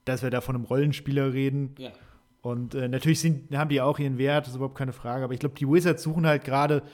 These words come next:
Speaker 1: auch eher nach den Leuten, ähm, mit denen sie irgendwie weiter planen können und so. Und Corey Kispert, also wenn wir von irgendwelchen Trades für Picks oder sowas reden,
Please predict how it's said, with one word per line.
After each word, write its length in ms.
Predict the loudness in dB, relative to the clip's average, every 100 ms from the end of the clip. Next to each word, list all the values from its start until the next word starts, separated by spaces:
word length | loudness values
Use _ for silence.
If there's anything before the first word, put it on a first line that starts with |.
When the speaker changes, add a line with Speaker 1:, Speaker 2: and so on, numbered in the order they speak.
| -20 -20 -10
Speaker 1:
auch 160 | -8
eher 240 | 0 0 2
nach 160 | 0
den 220 | 0 -2
Leuten, 760 | 2 4 4 4 0 0 -2 -4 -6
ähm, 240 | -4 -4
mit 120 | -2
denen 160 | -2 -2
sie 100 | -2
irgendwie 200 | -4 -2
weiter 320 | -2 0 -2
planen 380 | -2 -2 0 -2
können 220 | -4 -6
und 100 | -6
so. 100 | -8
Und 120 | -10
Corey 200 | -6 -6
Kispert, 500 | -4 -8 -4 -4 -4 -12 -20 -20 _ -16
also 120 | -2
wenn 120 | 2
wir 100 | 4
von 180 | 4 0
irgendwelchen 1000 | 4 4 4 0 -2 -2 0 -2 -2 -6 -10
Trades 520 | -2 2 2 0 -4
für 180 | -8 -8
Picks 400 | -2 -2 -2 -12
oder 240 | -6 -2
sowas 340 | -2 -2 -4 -4
reden, 440 | -4 -2 -2 -4